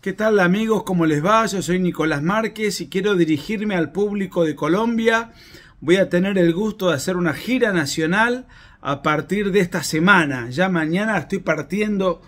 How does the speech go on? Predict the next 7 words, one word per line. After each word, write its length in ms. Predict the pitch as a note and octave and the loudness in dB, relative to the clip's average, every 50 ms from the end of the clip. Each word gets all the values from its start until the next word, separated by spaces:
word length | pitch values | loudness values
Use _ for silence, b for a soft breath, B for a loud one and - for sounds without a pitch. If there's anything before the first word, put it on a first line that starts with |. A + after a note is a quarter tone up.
| B B B B B B B B B - | B B B B B B B B B -6
a 140 | C3 D3 | -2 -2
vuestro 500 | D#3+ D#3 E3 E3+ D3+ - - E3 D#3+ D3+ | 0 2 4 2 2 2 0 -2 -2 -2
queridísimo 720 | - D3 D#3 D3+ D#3+ E3+ G3 G3 - - F#3 F3 E3 D3+ - | -2 -2 0 2 2 2 2 0 -2 -2 0 0 0 0 0
país 640 | D#3 D3+ D#3+ F#3 A3+ B3+ A#3+ - - - - - b b b b b b b b b b b - | 0 2 2 2 2 0 -4 -6 -10 -14 -16 -20 b b b b b b b b b b b -10
y 160 | C#3 E3 F#3+ | -8 -6 -2
les 160 | G#3 F#3+ F3 | -2 -2 -2
cuento. 640 | - - A3 A3+ F#3 E3 C#3+ C#3 - C#3 C#3 - - | -2 0 2 4 4 4 2 0 -4 -6 -6 -8 -8